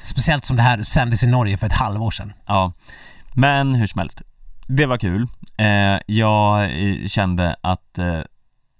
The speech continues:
Speaker 2: det har varit en, eh, kul, spännande säsong där Sverige har vunnit fast vi har varit sämre egentligen. Eh,
Speaker 1: Ja, men det här är ju, det här är ju,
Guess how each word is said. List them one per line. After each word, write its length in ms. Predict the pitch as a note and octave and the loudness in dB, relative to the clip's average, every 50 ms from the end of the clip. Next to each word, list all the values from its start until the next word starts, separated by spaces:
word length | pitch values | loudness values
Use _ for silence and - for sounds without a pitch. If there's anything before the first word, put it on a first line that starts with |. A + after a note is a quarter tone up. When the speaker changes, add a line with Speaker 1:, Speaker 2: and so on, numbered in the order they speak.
| _ _ _ _ _ _ _ _ _ | _ _ _ _ _ _ _ _ _
Speaker 2:
det 360 | - G2 G#2 A#2 A#2 A#2 A2+ A2+ A2+ | -8 -2 2 2 2 4 4 2 2
har 160 | G#2+ A2 A2+ | 2 0 0
varit 500 | G#2+ G#2+ G#2 G2 F#2 F2+ F#2+ F#2 - - - _ | 0 2 2 2 2 2 0 -2 -4 -8 -12 _
en, 400 | G2 G2 F#2 F2+ F2+ F2+ F2+ F2+ | -4 -2 0 0 0 0 0 0
eh, 220 | F2 E2+ F2 F2+ F2+ _ _ _ | 0 0 0 -2 -6 _ _ _
kul, 540 | - C3 B2+ B2 A#2+ A#2+ A#2 A#2 A#2+ A#2+ A#2+ A#2+ - _ _ _ _ _ - - - - - - | -4 -4 -2 -2 -2 -2 -2 -2 -2 -2 -4 -8 -12 _ _ _ _ _ -20 -20 -20 -20 -20 -16
spännande 680 | - - - - - A2+ G#2+ G2+ F#2+ G2 F#2+ G2 G2 G2 F#2+ | -14 -14 -8 -2 0 0 0 2 0 0 0 0 0 -2 -2
säsong 680 | G#2 G#2 - - G#2 F#2+ F#2 F#2 G2 G2+ G2+ G2+ G2+ - - - - - - - - - - | -4 -6 -4 0 0 0 0 0 -2 -4 -6 -6 -8 -10 -14 -20 -20 -20 -20 -20 -20 -20 -6
där 120 | - A2+ G#2 | -4 -2 -2
Sverige 480 | - - A2+ G#2 G2+ G2+ G2+ G2+ G2 | -2 0 0 2 2 2 2 0 0
har 120 | G2 G2+ G2 | 2 0 0
vunnit 420 | G2 G2 F#2+ F#2 F2+ F#2 G2 - | 0 0 0 0 0 -2 -4 -2
fast 360 | - G2 F2+ F#2 - - - | -2 -2 -2 -2 -4 -10 -6
vi 80 | G2+ F#2 | -4 -2
har 120 | F2+ F2+ | -2 -2
varit 200 | E2+ F2 F2 - | -2 -2 -2 -2
sämre 440 | - F#2+ D#2+ E2+ F#2 F#2+ F#2 F#2 F#2 | -2 -2 -2 0 0 0 0 0 0
egentligen. 560 | F2+ E2+ E2 F2+ G2 G2 - - F2+ G#2 A#2 A2+ - _ _ _ - - - - - - _ - | 0 0 -2 -4 -4 -6 -6 -6 -4 -4 -6 -6 -8 _ _ _ -20 -20 -20 -20 -20 -20 _ -4
Eh, 500 | - A2+ G#2 G2+ G2 F#2+ G2 G2 F#2+ F#2+ - - _ _ _ _ - | 0 0 2 2 2 2 2 2 0 0 -4 -6 _ _ _ _ -4
Speaker 1:
Ja, 40 | B2 | 0
men 40 | C3 | 0
det 40 | C3 | 2
här 180 | C3+ E3 F3 E3 | 2 2 2 2
är 40 | |
ju, 160 | C#3+ C3 B2+ B2 | 2 0 0 0
det 80 | A2+ A2+ | 2 2
här 120 | C#3 E3 | 2 2
är 40 | D#3+ | 2
ju, 220 | C3+ A2+ A2+ A2 | 0 -2 -2 -4